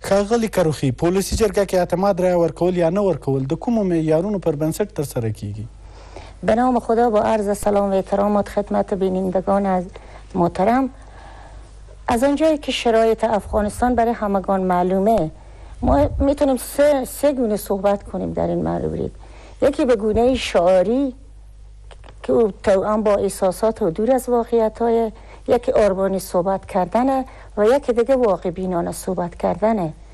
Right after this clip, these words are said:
Speaker 2: که می‌خوام ما از امو، از امو نحوه سوم از این که وا-، واقعیت‌هایی که در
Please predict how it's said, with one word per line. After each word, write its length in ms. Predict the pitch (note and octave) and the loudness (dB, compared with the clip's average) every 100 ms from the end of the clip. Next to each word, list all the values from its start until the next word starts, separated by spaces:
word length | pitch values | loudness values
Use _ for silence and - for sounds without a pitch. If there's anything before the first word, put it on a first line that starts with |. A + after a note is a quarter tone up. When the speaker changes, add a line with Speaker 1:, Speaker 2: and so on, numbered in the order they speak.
| - - | -20 -10
Speaker 2:
که 80 | - | 0
می‌خوام 480 | G#3+ C4 D4 D4 C4+ | 0 2 2 2 2
ما 80 | B3+ | 0
از 200 | C4 B3+ | 0 0
امو، 160 | A#3+ C4+ | 0 0
از 180 | A#3+ G3+ | 0 0
امو 260 | A3 B3+ B3+ - - - - - - - G#3+ F3 - C4+ | 0 0 -2 -6 -20 -20 -20 -20 -10 -2 -2 -2 -8 -6
نحوه 580 | A3+ G3 G#3 G#3+ C#4 B3+ | 0 2 2 2 2 0
سوم 460 | - G3+ G#3 C4+ | -2 0 2 2
از 160 | B3 A3 | 0 -2
این 100 | A#3 | -2
که 120 | A#3 | -2
وا-، 220 | F#3 F3+ - - - A3 | 0 0 -2 -14 -6 2
واقعیت‌هایی 840 | G3+ F#3+ G#3 G3 G3 - D4 C4 | 2 2 2 2 0 0 2 2
که 120 | A#3+ | 0
در 180 | G3+ | 0